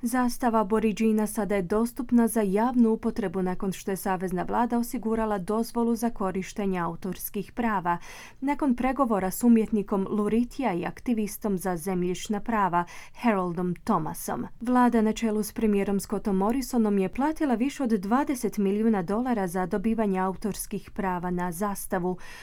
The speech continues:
dogovor koji uključuje ukidanje komercijalnih dozvola u vlasništvu tvrtki koje su ograničile reprodukciju simbola. Sada će slijediti iste protokole kao i australska nacionalna zastava,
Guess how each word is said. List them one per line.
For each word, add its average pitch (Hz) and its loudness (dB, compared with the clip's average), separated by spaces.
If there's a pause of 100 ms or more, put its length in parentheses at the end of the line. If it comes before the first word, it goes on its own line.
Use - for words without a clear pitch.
(140)
dogovor 202 0
koji 196 2
uključuje 254 0
ukidanje 247 2
komercijalnih 208 2
dozvola 214 0
u 170 -2
vlasništvu 185 -4
tvrtki 185 -8
koje 220 -2
su 214 -2
ograničile 220 0
reprodukciju 180 -4
simbola. 156 -4 (160)
Sada 285 0
će 247 0
slijediti 233 2
iste 208 -4
protokole 233 0
kao 208 2
i 226 4
australska 214 -2
nacionalna 175 -2
zastava, 175 -2